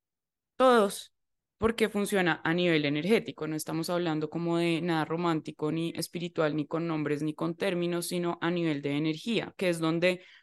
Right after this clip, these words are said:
más me interesa que lo entiendan, porque ahí es donde converge su conciencia álmica y su mente racional.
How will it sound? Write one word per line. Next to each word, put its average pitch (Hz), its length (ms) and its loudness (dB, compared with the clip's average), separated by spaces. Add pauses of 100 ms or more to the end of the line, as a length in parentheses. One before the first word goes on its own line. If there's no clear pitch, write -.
(140)
más 226 380 6
me 233 120 6
interesa 220 480 0
que 190 120 -4
lo 196 100 0
entiendan, 175 440 0
porque 175 280 -4
ahí 196 120 0
es 165 100 0
donde 165 400 0
converge 170 680 0
su 190 340 -2 (240)
conciencia 185 800 2
álmica 208 540 0 (440)
y 262 340 6
su 240 260 2
mente 190 320 2
racional. 175 600 0